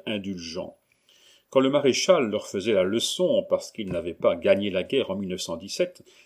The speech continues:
ses camarades auraient pu lui répondre par l'offensive manquée de la Somme en mille neuf cent seize et l'effondrement du chemin des Dames en mille neuf cent dix-huit.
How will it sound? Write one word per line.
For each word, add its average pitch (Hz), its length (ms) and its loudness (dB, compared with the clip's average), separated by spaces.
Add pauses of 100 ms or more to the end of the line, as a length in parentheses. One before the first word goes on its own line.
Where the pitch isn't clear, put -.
(160)
ses - 200 -2
camarades 139 500 2
auraient 101 180 2
pu 143 220 -8
lui 101 180 -2
répondre 98 640 0
par 87 320 -4
l'offensive 104 680 -2
manquée 98 600 -2
de 85 100 -8
la 85 140 -4
Somme 92 400 -2
en 85 80 -8
mille 90 140 -12
neuf 85 120 -8
cent - 200 -10
seize 127 440 -4
et 87 160 -6 (320)
l'effondrement 104 720 -2
du 98 80 -6
chemin 92 260 -4
des 87 140 -8
Dames 110 240 2
en 90 60 -2
mille 98 120 -6
neuf 95 140 -4
cent 101 160 -4
dix-huit. 92 560 -12